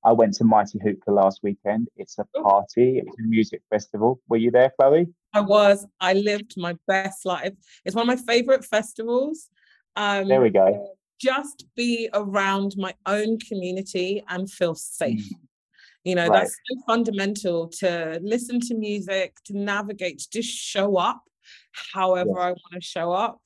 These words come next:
Speaker 2: That's, that Jamie and Glyn have done such an amazing job at Mighty Hoopla.
Speaker 1: Amazing.
Speaker 2: It was
Speaker 1: Amazing.
Speaker 2: Sugar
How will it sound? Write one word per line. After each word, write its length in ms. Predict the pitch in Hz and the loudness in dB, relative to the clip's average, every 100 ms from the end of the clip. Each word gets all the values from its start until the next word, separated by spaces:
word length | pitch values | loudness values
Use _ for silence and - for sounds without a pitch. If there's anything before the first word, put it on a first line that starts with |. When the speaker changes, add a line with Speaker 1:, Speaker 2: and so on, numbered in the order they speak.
| _ | _
Speaker 2:
That's, 400 | 156 185 165 _ _ _ - | -4 -2 -2 _ _ _ -6
that 220 | 196 - | -6 -4
Jamie 420 | - 196 196 190 | -2 -2 -2 -4
and 160 | 180 175 | -8 -6
Glyn 260 | 180 175 | -4 -4
have 120 | 170 165 | -6 -10
done 160 | 170 | -12
such 240 | 175 180 185 | -12 -12 -10
an 60 | |
amazing 420 | 175 165 170 175 | -8 -8 -8 -10
job 240 | 170 156 151 | -8 -8 -8
at 80 | 160 | -12
Mighty 320 | 156 156 160 | -12 -12 -8
Hoopla. 240 | 147 113 | -4 -2
Speaker 1:
Amazing. 320 | - - 90 - _ _ _ _ _ - | -4 -4 -8 -12 _ _ _ _ _ -8
Speaker 2:
It 140 | 175 | -8
was 240 | 156 160 175 | -8 -6 0
Speaker 1:
Amazing. 240 | 240 214 | 0 2
Speaker 2:
Sugar 60 | 185 | -2